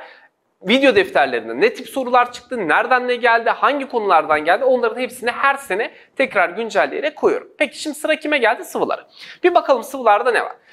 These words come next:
Sıvılarda viskozite deyince aklımıza ilk şu gelecek. Sıvıların tanecikler arasındaki çekim kuvveti katılara göre az,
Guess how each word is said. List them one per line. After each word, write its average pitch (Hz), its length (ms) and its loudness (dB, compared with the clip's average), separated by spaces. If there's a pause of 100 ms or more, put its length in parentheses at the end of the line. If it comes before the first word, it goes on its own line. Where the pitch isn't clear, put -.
(220)
Sıvılarda 349 500 4
viskozite 339 640 0
deyince 320 320 2
aklımıza 294 400 0
ilk 285 100 -4
şu - 160 -4
gelecek. 180 420 0 (320)
Sıvıların 320 640 2 (180)
tanecikler 277 560 0
arasındaki 311 520 -6
çekim 254 380 -4
kuvveti - 420 -4
katılara 294 580 0
göre 185 440 -2
az, 320 340 4